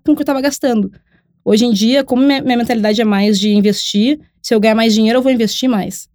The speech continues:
Então, o dinheiro, ele potencializa as tuas ações que são resultado do teu mindset. Então, se tu já é uma pessoa, de repente, que, que investe, vai investir mais. Tu é uma pessoa que faz caridade, tu vai fazer mais caridade. Tu é uma pessoa que gasta com festa, ganha mais dinheiro, tu vai gastar mais com festa. Então,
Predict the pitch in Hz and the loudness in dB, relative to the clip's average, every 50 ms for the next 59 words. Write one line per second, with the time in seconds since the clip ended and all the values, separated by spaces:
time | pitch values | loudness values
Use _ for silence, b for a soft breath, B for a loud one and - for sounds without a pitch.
0 | _ _ - 214 202 - 220 214 233 240 208 240 240 226 220 214 220 220 277 - | _ _ -4 -2 0 2 2 2 2 0 0 0 0 0 2 2 2 0 -2 -2
1 | - - 233 233 233 247 247 233 - - 240 - 247 240 226 - 262 226 208 208 | -2 0 0 0 0 0 -4 -4 -4 -4 -4 -2 -2 -4 -2 -2 -2 0 0 0
2 | 226 240 247 294 294 294 b b b b b b _ _ - 233 226 - - 247 | -2 0 0 -2 -2 -4 b b b b b b _ _ -4 -2 -2 0 2 2
3 | 240 262 262 254 - - 233 220 226 269 - - - - _ - 262 240 - _ | 2 2 2 0 0 0 0 0 0 0 -4 -8 -10 -14 _ -10 -10 -10 -10 _
4 | _ _ _ _ _ _ _ - - - - 233 233 233 247 277 262 - - 220 | _ _ _ _ _ _ _ -10 -6 -2 0 0 2 2 0 0 0 -2 -2 -2
5 | 220 214 - 233 214 208 214 214 - - 208 196 196 - - 196 190 - - - | -2 -2 -2 -2 -2 -2 -4 -4 -4 -4 -4 -4 -6 -6 -6 -6 -6 -6 -8 -6
6 | 233 220 214 b b b b b b b b b 190 220 220 226 214 - 226 - | -6 -6 -6 b b b b b b b b b 0 2 2 2 0 -2 -2 -2
7 | - 240 214 214 220 208 214 214 214 214 208 - - - - 220 208 202 202 196 | 0 0 2 2 2 2 0 0 -2 -2 -2 -6 -8 -6 -4 -2 0 0 0 -2
8 | 196 - 214 202 180 208 208 208 208 - 202 196 196 - - 220 214 202 196 185 | -2 -2 -2 0 2 2 0 0 0 0 0 0 -2 -2 0 0 0 0 0 -2
9 | 190 - - 208 202 196 - 208 - 220 208 - 220 214 - - 208 202 190 196 | -4 -4 -4 -4 -2 -2 -4 -4 -6 -6 -6 -6 -6 -6 -4 -2 -2 -2 0 0
10 | 196 196 196 - - - - - - _ _ - 196 196 202 202 202 196 190 - | -2 -2 -4 -4 -8 -18 -20 -20 -20 _ _ -6 -4 -2 -2 0 0 0 0 -2
11 | 220 196 190 190 196 190 196 190 - 214 196 202 220 208 208 196 208 202 - 208 | -2 -2 -2 0 0 0 -2 -2 -2 -4 -4 -4 -4 -4 -2 -2 -2 -2 -2 -4
12 | 220 214 202 220 202 196 - 202 208 202 202 202 190 208 208 214 202 - - - | -4 -2 -2 0 -2 -2 -2 -2 0 0 2 2 2 2 2 0 -2 -6 -14 -20
13 | _ _ - 196 190 196 196 - 220 202 202 196 196 - - 214 202 - 196 180 | _ _ -6 -4 -2 -2 -2 -2 -2 0 0 0 -2 -2 -2 -4 -2 -2 -2 -4
14 | 185 - - 190 185 180 190 185 190 190 - | -4 -6 -6 -8 -6 -4 -4 -4 -4 -4 -6